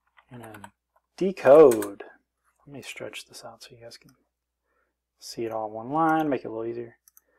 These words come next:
Uh, decode, and then Pokemon dot self.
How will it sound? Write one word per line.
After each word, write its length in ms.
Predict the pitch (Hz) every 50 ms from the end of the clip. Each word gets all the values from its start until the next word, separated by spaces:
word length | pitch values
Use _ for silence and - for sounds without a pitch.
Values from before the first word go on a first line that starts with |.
| _ _ _ _ _ _ _ _ _ -
Uh, 320 | - 120 113 110 107 107 104 101 _ _
decode, 680 | - - 151 135 - - 151 139 139 135 135 135 131 - _ - -
and 180 | 139 127 120
then 420 | 117 117 117 113 113 113 113 113 - _ - - - _ -
Pokemon 920 | - - 139 123 - - 139 127 123 123 123 123 120 120 120 120 120 120 - - - - _ _ _ - - _ - - -
dot 380 | - 117 104 104 - - - -
self. 580 | - - - - 123 127 151 165 - - -